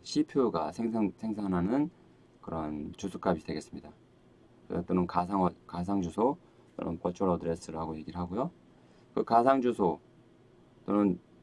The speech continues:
이 논리 주소에 의해서 실제 대응이 되는,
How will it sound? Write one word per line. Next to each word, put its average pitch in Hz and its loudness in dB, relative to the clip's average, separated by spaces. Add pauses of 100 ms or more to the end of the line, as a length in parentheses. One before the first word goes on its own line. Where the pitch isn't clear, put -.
(200)
이 92 -2
논리 120 8
주소에 101 0
의해서 101 2 (960)
실제 - 4
대응이 104 6
되는, 80 4